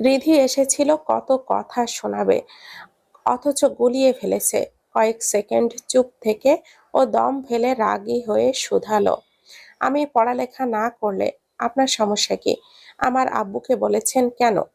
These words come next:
আমি পরীক্ষায় গোল্লা পাই, পড়ালেখা করি না? আপনার সমস্যা কি, হুম?"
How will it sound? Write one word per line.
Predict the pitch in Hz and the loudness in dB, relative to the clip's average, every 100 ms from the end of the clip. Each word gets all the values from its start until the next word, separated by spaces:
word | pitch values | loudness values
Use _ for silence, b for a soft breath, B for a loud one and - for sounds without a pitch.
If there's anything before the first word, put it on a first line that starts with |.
| - | -4
আমি | 214 220 | -2 0
পরীক্ষায় | 220 208 220 - 220 | 0 -2 0 0 0
গোল্লা | 202 190 208 220 | 0 0 2 4
পাই, | 240 277 339 b b b - | 2 0 -2 b b b 0
পড়ালেখা | 220 226 226 - 226 | 0 0 -2 -2 -4
করি | 233 220 233 | -2 2 4
না? | 269 359 b b b | 4 0 b b b
আপনার | - - 403 427 | -8 -4 -2 0
সমস্যা | - 302 269 220 | 0 2 2 0
কি, | 214 - 226 | -2 0 0
হুম?" | 226 294 | 2 2